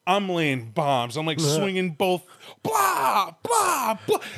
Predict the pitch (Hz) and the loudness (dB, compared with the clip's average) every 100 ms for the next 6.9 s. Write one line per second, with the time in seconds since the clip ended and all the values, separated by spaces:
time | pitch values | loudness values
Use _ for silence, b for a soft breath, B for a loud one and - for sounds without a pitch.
0 | - 262 226 226 262 190 196 185 196 226 | -4 0 0 4 2 4 2 2 0 0
1 | 247 208 - - 415 370 359 165 196 233 | 0 0 -2 -4 0 2 2 0 -2 -2
2 | 254 180 156 - 262 240 302 233 160 - | 0 0 0 0 0 0 0 0 -2 -2
3 | 247 247 330 330 175 135 269 254 294 285 | 2 2 2 2 0 -2 2 2 4 0
4 | 170 196 269 277 269 262 247 - 269 220 | 0 0 0 2 0 0 -2 -4 -8 -2
5 | 285 285 320 339 247 247 240 285 339 311 | -2 0 2 2 0 -4 -8 -4 0 2
6 | 156 - b b b - 269 311 | 0 -6 b b b -6 -2 -2